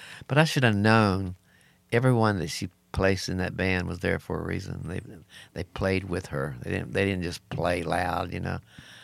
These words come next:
I mean, I hate when going to a showcase and, and, uh, the band's just, everybody's just playing too loud. They're not playing with the artist.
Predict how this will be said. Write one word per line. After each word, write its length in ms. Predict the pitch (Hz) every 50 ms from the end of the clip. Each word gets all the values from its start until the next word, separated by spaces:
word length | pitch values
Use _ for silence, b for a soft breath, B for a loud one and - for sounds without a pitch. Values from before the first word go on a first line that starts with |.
| B B B
I 60 | -
mean, 100 | 104 101
I 20 | 104
hate 140 | 123 117
when 120 | 101 107 98
going 180 | - 101 95 92
to 200 | 107 92 92 90
a 60 | 82 b b b b b b
showcase 640 | - - - 113 101 - - 104 98 92 - - -
and, 240 | 92 87 87 80 - b b b b b b b b b b b b b _ _ _ _ _ _ _ _ _ _ _ - -
and, 280 | - - - - 92
uh, 220 | 101 - - - - - -
the 120 | - 98 101
band's 420 | 98 104 107 107 107 104 98 90
just, 200 | 92 90 - -
everybody's 360 | - - 110 104 107 104 95
just 240 | 92 92 87 - -
playing 280 | - 107 98 98 95 87
too 180 | - 104 98
loud. 200 | 87 92 92 92
They're 80 | 90 92
not 260 | 92 95 90 - -
playing 360 | - - 101 98 95 92 92
with 120 | 92 95 -
the 120 | 92 90 87
artist. 580 | 90 92 95 90 90 90 - - - - -